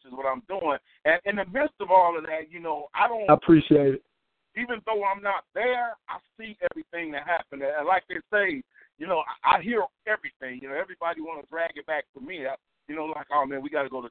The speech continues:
Speaker 1: Dub and find out, man, is this wrong? Is this," you know? So it comes back to me, and I gotta sit down and ponder with it and go back to the person and say, "No, you an asshole. Shut up."
Speaker 2: Right.
Speaker 1: You know? So,
Speaker 2: Right.
Speaker 1: but I see, I see the, I see the bickering and everything. But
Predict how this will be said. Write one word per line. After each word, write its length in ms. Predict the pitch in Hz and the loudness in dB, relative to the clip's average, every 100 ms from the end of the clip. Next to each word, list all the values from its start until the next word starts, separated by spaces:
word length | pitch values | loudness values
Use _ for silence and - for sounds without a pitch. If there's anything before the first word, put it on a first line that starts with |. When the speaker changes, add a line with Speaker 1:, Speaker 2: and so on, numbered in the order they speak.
| - | -6
Speaker 1:
Dub 320 | 165 143 123 _ _ | -2 0 -2 _ _
and 100 | 107 - | -10 0
find 280 | 147 135 | 2 2
out, 280 | 135 127 123 - _ - | 2 2 2 0 _ -8
man, 300 | 135 139 127 | -6 -4 -6
is 60 | 123 | -10
this 140 | 160 143 | -12 -4
wrong? 320 | 143 147 147 | 0 2 0
Is 100 | 131 | -4
this," 140 | 151 151 | -8 -8
you 100 | - | -8
know? 140 | 156 151 | -4 -4
So 160 | - 156 | -4 -6
it 140 | 175 - | -4 2
comes 220 | 220 170 | 2 4
back 240 | 160 160 - | 2 2 0
to 80 | 139 | -10
me, 340 | 175 175 139 _ _ | -8 -8 -10 _ _
and 120 | 120 147 | 0 4
I 60 | |
gotta 200 | 170 147 - | 6 4 0
sit 100 | 170 | -2
down 220 | 156 156 | 0 0
and 140 | 135 - | -2 -2
ponder 320 | 170 139 135 | 0 0 -4
with 140 | 135 | -8
it 80 | 135 | -6
and 140 | 139 131 | -6 -4
go 120 | 143 | -2
back 300 | 156 180 - | 2 2 0
to 80 | 143 | -12
the 60 | |
person 240 | - 135 131 | -8 -8 -8
and 100 | 143 | -10
say, 40 | 143 | -4
"No, 220 | 180 175 156 | -2 -2 -4
you 120 | 165 | -8
an 40 | - | -6
asshole. 600 | - 190 175 135 - 123 - - | 0 2 2 0 -2 -6 -8 -14
Shut 200 | - 190 | -2 0
up." 240 | 226 220 - _ _ - | 0 -2 -6 _ _ 6
Speaker 2:
Right. 240 | 143 143 | 8 8
Speaker 1:
You 40 | |
know? 160 | 127 175 - _ _ | 8 2 -2 _ _
So, 200 | 170 147 135 | -8 -2 2
Speaker 2:
Right. 220 | 139 131 - | 4 4 6
Speaker 1:
but 160 | 180 - _ _ | 4 4 _ _
I 100 | - - - | -2 -2 -8
see, 240 | 240 220 - | -10 -8 -4
I 120 | 175 - | -6 -6
see 80 | 233 | -12
the, 80 | - - | -8 -8
I 80 | 180 | -8
see 100 | 208 | -10
the 100 | 160 - | -14 -10
bickering 460 | - 180 - 160 135 | -6 -6 -6 -8 -8
and 140 | 127 | -8
everything. 440 | 127 127 - 139 131 | -8 -10 -10 -8 -2
But 180 | 135 131 | 2 2